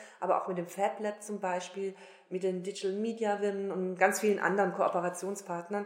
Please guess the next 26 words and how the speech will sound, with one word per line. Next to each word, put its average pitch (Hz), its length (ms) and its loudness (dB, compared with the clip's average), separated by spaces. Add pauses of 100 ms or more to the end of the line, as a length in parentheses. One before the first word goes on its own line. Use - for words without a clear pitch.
(400)
die 202 120 -8
dann 214 280 2
ihre 196 200 0
Meetups 214 640 -2
und 190 100 -4
ihre 175 160 -2
Veranstaltungen 185 760 -6
auch 180 400 0
in 185 120 -4
der 185 180 -2
Ausstellung 170 500 -6 (280)
halten. 156 480 -4 (600)
Und 180 240 -2
das 196 180 4
ist - 320 -10
sehr 233 240 4
befruchtend, 233 840 -2
weil 190 240 4
da 202 240 2
stoßen, 233 840 0 (440)
äh, 185 340 2
Menschengruppen 233 720 2
aufeinander, 214 760 4 (420)
die 208 200 -6
im 202 140 -2
Alltag, 226 380 0